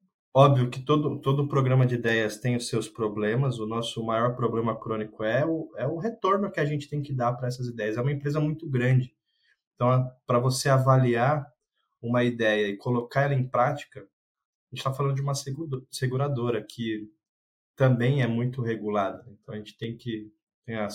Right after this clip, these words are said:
a susep, então não é qualquer tipo de produto que você pode fazer, não pode fazer daquela forma.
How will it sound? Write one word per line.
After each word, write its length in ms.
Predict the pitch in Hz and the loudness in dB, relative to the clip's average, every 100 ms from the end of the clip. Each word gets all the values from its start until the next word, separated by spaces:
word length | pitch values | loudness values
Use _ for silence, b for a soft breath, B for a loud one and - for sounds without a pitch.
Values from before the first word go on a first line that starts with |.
| - - | -8 -4
a 400 | 101 92 90 90 | -2 -2 -6 -10
susep, 680 | - 107 101 110 113 - - | -14 -14 -6 -2 -2 -4 -12
então 220 | - 110 | -12 -4
não 80 | 131 | -2
é 60 | |
qualquer 320 | 131 127 127 123 | -2 -4 -2 -4
tipo 280 | - - | -6 -12
de 140 | 123 - | -14 -8
produto 380 | 120 113 107 - | -6 -6 -8 -10
que 100 | 107 | -14
você 220 | 104 104 | -14 -16
pode 260 | - 101 | -14 -14
fazer, 500 | - 127 131 113 104 b b b b _ _ | -6 -2 0 0 -2 b b b b _ _
não 120 | 117 | -4
pode 200 | 107 104 | -2 -2
fazer 240 | - 104 104 | -4 -4 -4
daquela 360 | 98 - 123 | -8 -4 -2
forma. 480 | 127 117 107 107 | -2 -2 -2 -4